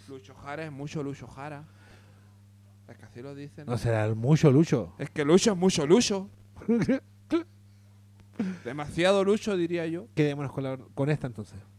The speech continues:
Speaker 1: Sí, pues totalmente. Santa Claus llegó a la ciudad y cagaste y ni Lucho Jara te va a salvar.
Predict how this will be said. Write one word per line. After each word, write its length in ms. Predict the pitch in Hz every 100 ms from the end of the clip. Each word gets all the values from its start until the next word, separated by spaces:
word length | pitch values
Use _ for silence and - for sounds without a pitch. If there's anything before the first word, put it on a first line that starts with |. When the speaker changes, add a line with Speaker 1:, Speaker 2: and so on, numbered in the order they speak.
| -
Speaker 1:
Sí, 560 | - 135 135 139 139 139
pues 140 | 123
totalmente. 680 | 117 120 120 127 131 139 120
Santa 380 | 123 120 104 113
Claus 400 | 131 135 139 135
llegó 240 | 120 120
a 60 | 127
la 100 | 123
ciudad 420 | 104 117 131 160 - - -
y 100 | -
cagaste 680 | 127 117 127 156 - 185 180 170
y 80 |
ni 160 | 143 135
Lucho 320 | 139 170 156
Jara 340 | 135 160 180 190
te 140 | 196
va 100 | 160
a 20 |
salvar. 420 | 160 147 127 85